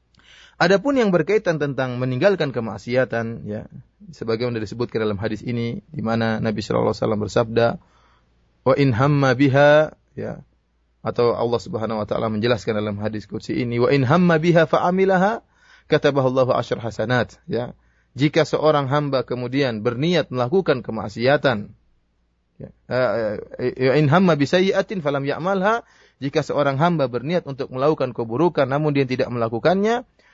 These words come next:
katabahallahu indahu hasanatan kamilah. Dia tidak jadi melakukan niat buruknya, maka akan dicatat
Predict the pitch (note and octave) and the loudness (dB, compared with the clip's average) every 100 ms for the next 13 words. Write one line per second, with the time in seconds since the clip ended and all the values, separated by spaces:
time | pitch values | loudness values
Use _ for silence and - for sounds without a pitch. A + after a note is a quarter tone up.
0 | _ - C3 A#2+ B2 A#2 B2 B2+ A#2 B2+ | _ -2 0 0 0 2 2 2 2 0
1 | C3 B2+ B2 C3 - A#2 G#2+ G#2 G2 G2+ | 0 0 0 -2 -4 -6 -6 -6 -6 -6
2 | F#2+ G2 G#2+ G2+ _ _ _ _ _ C3 | -4 -4 -6 -12 _ _ _ _ _ -2
3 | B2 B2+ A#2+ C#3+ C#3 C3 C3 C3 C3 C3 | 0 0 2 2 2 4 4 2 2 0
4 | B2+ D3 E3+ F#3+ D3 A#2+ - A#2 A2+ A2+ | 2 0 0 0 0 0 -2 -2 -4 -2
5 | C3+ C3+ D#3+ D#3 | -2 2 2 0